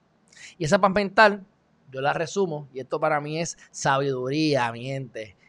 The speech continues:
Sencillo, sin serlo. Corto, preciso, pero no es sencillo. Hay algo superior que quiere lo mejor para ti. Y lo controla todo. ¿Por qué te vas a preocupar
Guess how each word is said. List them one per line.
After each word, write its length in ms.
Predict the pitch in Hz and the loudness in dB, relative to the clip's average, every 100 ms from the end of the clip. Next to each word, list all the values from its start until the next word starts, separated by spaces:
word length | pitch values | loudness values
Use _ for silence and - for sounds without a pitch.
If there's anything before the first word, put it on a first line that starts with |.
| _ | _
Sencillo, 800 | - 127 123 165 175 175 139 117 - - | -12 -10 -6 2 4 4 0 -2 -10 -20
sin 260 | - - 135 | -16 -8 -6
serlo. 420 | - 143 123 98 - _ _ _ | 0 0 0 -6 -12 _ _ _
Corto, 380 | - 175 175 131 | 4 6 6 -2
preciso, 540 | 131 123 190 170 131 - | -4 -2 -2 -2 -4 -6
pero 140 | 123 | -6
no 60 | 131 | -2
es 40 | |
sencillo. 440 | 143 131 120 101 - _ _ _ _ _ _ _ _ | -2 -2 -4 -6 -12 _ _ _ _ _ _ _ _
Hay 100 | - | -6
algo 220 | 120 127 131 | -2 0 0
superior 500 | 156 160 175 226 220 - _ _ _ _ _ - | 0 0 0 -2 -6 -20 _ _ _ _ _ -10
que 160 | 131 | -8
quiere 520 | 120 165 185 190 190 190 | -4 2 2 2 0 -2
lo 160 | 135 | -8
mejor 340 | 127 120 127 139 | -8 -6 -4 -4
para 300 | - 143 156 | -2 -2 -4
ti. 160 | 190 190 _ _ _ _ _ _ _ _ _ _ _ _ _ _ _ _ _ _ _ _ - | -8 -18 _ _ _ _ _ _ _ _ _ _ _ _ _ _ _ _ _ _ _ _ -10
Y 60 | |
lo 100 | 123 | -6
controla 380 | 127 120 127 160 | -6 -4 0 0
todo. 300 | 202 247 202 _ _ _ _ _ _ _ _ _ _ | 0 -6 -8 _ _ _ _ _ _ _ _ _ _
¿Por 200 | 143 139 | -4 -4
qué 160 | 180 190 | -4 -4
te 120 | 180 | 0
vas 220 | 170 175 - | 0 0 -4
a 160 | 147 | -4
preocupar 540 | 151 135 135 - 165 | -4 -8 -6 -4 -6